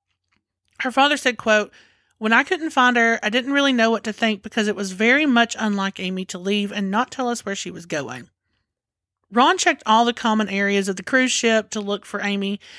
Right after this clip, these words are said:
and when he couldn't find her, he eventually woke the rest of the family up at six thirty A M to let them know that Amy was missing.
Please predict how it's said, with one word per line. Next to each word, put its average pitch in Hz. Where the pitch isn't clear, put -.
and 240
when 247
he 240
couldn't 330
find 294
her, 285
he 262
eventually 247
woke 220
the -
rest 214
of 190
the 196
family 208
up 196
at 190
six -
thirty 190
A 185
M 190
to 208
let 180
them 185
know 175
that 165
Amy 185
was 175
missing. 185